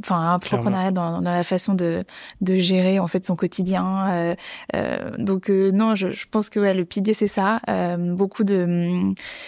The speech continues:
Speaker 1: de, je sais pas, de, une formation, on te dit qu'en fait, tout est possible, faut pas avoir peur à l'échec, euh, rien n'est fait par magie. Donc, en fait, euh, ouais, une, on va dire un environnement très propice, en tout cas, à, à créer sa structure, son entreprise,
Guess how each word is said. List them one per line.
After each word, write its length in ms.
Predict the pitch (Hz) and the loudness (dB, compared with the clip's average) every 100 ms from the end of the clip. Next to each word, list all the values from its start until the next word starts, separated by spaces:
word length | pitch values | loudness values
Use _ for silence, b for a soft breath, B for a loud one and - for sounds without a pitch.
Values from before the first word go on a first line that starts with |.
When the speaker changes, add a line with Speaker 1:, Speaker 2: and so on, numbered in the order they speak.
| B | B
Speaker 1:
de, 580 | 196 190 180 175 - 113 - - - - - - - - - - | 0 2 2 0 0 -2 -2 -6 -6 -6 -6 -8 -8 -10 -6 -4
je 160 | - 185 | -4 -2
sais 120 | 196 | 0
pas, 140 | 208 | 0
de, 720 | 190 180 175 175 170 180 - - - B B | 2 2 2 2 0 0 -2 -4 -10 B B
une 100 | 196 | 0
formation, 580 | 185 202 196 190 180 214 | 0 0 2 2 2 0
on 60 | 196 | 0
te 100 | 190 | -2
dit 160 | 180 | -2
qu'en 140 | 196 185 | -2 -2
fait, 120 | 185 | -4
tout 200 | - 196 | -4 -4
est 60 | 185 | 0
possible, 640 | 202 - 190 202 196 180 | -2 -2 -2 0 0 -2
faut 80 | 185 | -4
pas 100 | 190 | -2
avoir 160 | 180 175 | -2 -2
peur 140 | 190 | -2
à 120 | 180 | 0
l'échec, 460 | 185 180 196 196 196 | 0 0 0 0 0
euh, 220 | 190 180 | -2 -2
rien 160 | 175 196 | 0 2
n'est 100 | 196 | 2
fait 100 | 196 | 0
par 180 | 190 180 | 0 0
magie. 360 | 190 185 208 | 2 2 2
Donc, 260 | 226 185 185 | 0 -2 -2
en 100 | 180 | -2
fait, 220 | 196 185 | -2 -2
euh, 140 | 180 175 B B B | -4 -4 B B B
ouais, 120 | 214 208 | 0 2
une, 140 | 190 | 4
on 160 | 180 185 | 2 2
va 100 | 180 | 2
dire 180 | 190 | 2
un 120 | 185 196 | 2 2
environnement 680 | 202 202 196 196 202 208 | 4 4 4 4 4 2
très 180 | 202 220 | 2 -2
propice, 520 | - 220 - 226 226 | 0 -2 0 0 0
en 60 | 190 | -2
tout 120 | 196 | -4
cas, 380 | 196 202 185 170 B B | -2 0 0 -2 B B
à, 80 | - | -4
à 40 | |
créer 180 | 190 208 | 0 0
sa 140 | 196 185 | 0 -2
structure, 400 | - 190 196 196 | -4 -4 -4 -2
son 140 | 190 | -2
entreprise, 640 | 180 185 196 208 202 202 | -2 -4 -6 -4 -2 -2